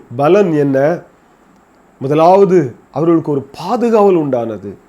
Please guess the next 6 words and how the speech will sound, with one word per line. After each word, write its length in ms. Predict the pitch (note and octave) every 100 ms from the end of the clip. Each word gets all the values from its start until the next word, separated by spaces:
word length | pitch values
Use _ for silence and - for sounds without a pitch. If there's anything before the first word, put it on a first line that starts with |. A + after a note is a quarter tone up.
| _ _ _ _ _ _
பஸ்காவை 560 | A2+ C3 - D#3 D3 C#3+
அனுசரித்தபடியினால், 1000 | B2+ C3 D3 C3 C3 A2+ G#2+ G#2+ A2 D3 - _ _ _ _ _ -
ஆட்டுக்குட்டியின் 640 | F3+ F#3+ A#3 G3 F#3 E3
இரத்தம் 300 | D#3 D#3 F#3+
நிலைக்காலில் 580 | D3+ F3 F3+ F3 E3+ D3 C3 - _ _ _ -
பூசப்பட்டபடியினால், 1080 | G3 - F3+ F3 D#3 C#3 B2+ B2 A#2+ C3+